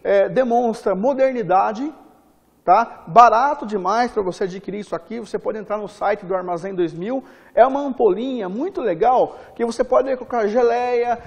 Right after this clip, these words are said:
você pode colocar, tipo, sei lá, uma groselha, um suco, né? Porque chama atenção na vitrine isso aí. Você pode colocar um, um licorzinho aqui, no, nesse caso aqui, como é aguardente e tal,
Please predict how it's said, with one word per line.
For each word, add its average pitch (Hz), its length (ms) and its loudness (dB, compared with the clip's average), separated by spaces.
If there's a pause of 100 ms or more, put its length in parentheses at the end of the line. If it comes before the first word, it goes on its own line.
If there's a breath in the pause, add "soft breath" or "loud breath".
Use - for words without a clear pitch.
você - 120 -6
pode 226 240 0
colocar, 226 880 2
tipo, 214 180 -10
sei 240 160 -2
lá, 226 140 4
uma 214 140 0
groselha, 226 640 2
um 220 120 -6
suco, 254 880 -2 (180 loud breath)
né? 214 140 0
Porque 247 200 -8
chama - 380 0
atenção 220 460 2
na 185 80 0
vitrine 170 380 -4
isso 156 200 -6
aí. 127 140 -4 (240 loud breath)
Você - 120 -4
pode 262 220 4
colocar 254 220 2
um, 254 100 0 (180)
um 233 140 0
licorzinho 254 720 4
aqui, 226 220 0
no, 269 140 -2
nesse 240 360 -4
caso 220 320 4
aqui, 233 160 -6
como 269 240 -4
é 240 60 0
aguardente 202 760 2
e 170 40 -10
tal, 254 340 0